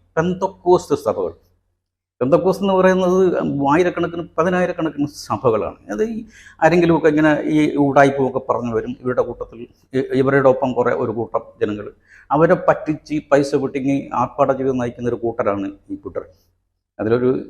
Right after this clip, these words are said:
സാധനമാണ് ഈ ടിനു ജോർജ് എന്ന് പറയുന്ന ഈ വെട്ടാവളിയൻ. ഇപ്പൊ പള്ളിക്ക് വേണ്ടി ഇവരൊക്കെ വന്ന് പള്ളിക്ക് അല്ലെങ്കിൽ, ആ, നമ്മുടെ മഹോന്നതൻ, നമ്മുടെ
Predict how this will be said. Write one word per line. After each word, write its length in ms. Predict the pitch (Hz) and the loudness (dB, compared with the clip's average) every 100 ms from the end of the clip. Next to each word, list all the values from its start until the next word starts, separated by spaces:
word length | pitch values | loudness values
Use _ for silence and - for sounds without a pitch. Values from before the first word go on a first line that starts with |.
| - 123 - | -14 -16 -12
സാധനമാണ് 800 | - 135 - 120 107 101 95 | 0 0 2 -2 -2 -4 -6
ഈ 240 | 104 104 120 - - - - | -4 -4 -6 -16 -20 -14 -2
ടിനു 240 | 110 117 107 - - 98 | 2 2 0 2 2 2
ജോർജ് 400 | 98 101 104 101 | 0 2 2 0
എന്ന് 160 | 101 98 | -2 -2
പറയുന്ന 520 | 98 98 98 95 98 - - - - | 0 2 2 0 -4 -10 -16 -20 -4
ഈ 200 | 104 110 | -4 -2
വെട്ടാവളിയൻ. 720 | 92 90 - 90 85 82 87 - _ _ _ - - | -4 -2 0 0 0 -4 -8 -20 _ _ _ -14 -2
ഇപ്പൊ 160 | 123 | 2
പള്ളിക്ക് 460 | 147 135 139 147 139 | 4 6 6 6 6
വേണ്ടി 200 | 135 127 | 6 4
ഇവരൊക്കെ 320 | 127 156 156 | 4 4 4
വന്ന് 240 | 156 151 143 | 4 4 2
പള്ളിക്ക് 920 | 147 127 139 156 151 - - - 147 131 | 2 2 2 2 -2 -4 -8 -4 -2 -2
അല്ലെങ്കിൽ, 500 | 131 139 139 143 - | -2 -2 -2 -4 -6
ആ, 40 | 131 123 | -6 -4
നമ്മുടെ 280 | 127 139 135 117 - - | -2 2 2 2 -6 -10
മഹോന്നതൻ, 600 | 123 120 110 135 135 107 107 | -10 -6 -2 0 -2 -4 -6
നമ്മുടെ 340 | 110 120 123 | -4 0 0